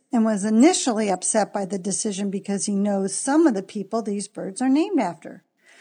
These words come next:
But he's come around to the idea. He was quoted as saying, "It's an exciting opportunity to give these birds names that celebrate them, rather than some person in the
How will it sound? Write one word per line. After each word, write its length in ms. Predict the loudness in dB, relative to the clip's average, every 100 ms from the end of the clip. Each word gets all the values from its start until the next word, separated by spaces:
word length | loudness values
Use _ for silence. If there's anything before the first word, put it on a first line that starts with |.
| -20 -20 -20 _
But 100 | 0
he's 160 | 2 2
come 220 | 0 2
around 380 | 2 4 4 2
to 100 | -2
the 140 | -4
idea. 520 | -6 -6 -8 -8 -12 _ _ _ _ _ _
He 100 | -4
was 200 | 0 0
quoted 440 | -2 2 4 4 2
as 220 | 0 0
saying, 440 | -2 -2 -4 -8 -10
"It's 200 | -8 -2
an 120 | 0 0
exciting 560 | 0 -2 2 4 4
opportunity 720 | 4 2 -2 -2 -2 -2 -6 -8
to 100 | -8
give 280 | -6 -4
these 240 | -4 -4 -4
birds 400 | -4 -4 -4 -4
names 420 | -4 -4 -4 -6
that 220 | -8 -6
celebrate 600 | -4 -2 -2 -2 -4 -4
them, 360 | -6 -6 -8 -14 _ _ -20 -20 _
rather 400 | -2 -2 0 0
than 440 | 0 -2 -4 -6
some 260 | -6 -6 -6
person 460 | -6 -8 -6 -8
in 140 | -6 -6
the 140 | -6